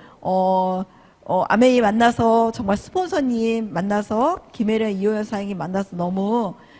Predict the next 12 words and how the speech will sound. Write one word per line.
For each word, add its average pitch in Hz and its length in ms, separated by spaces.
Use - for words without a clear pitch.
행복하게 277 520
비즈니스 214 400
하고 262 220
있고요. 220 440
그다음에 240 540
우리 196 180
시스템에 220 800
정말 185 300
도움이 277 380
되는 185 480
멋진 185 340
리더로 202 580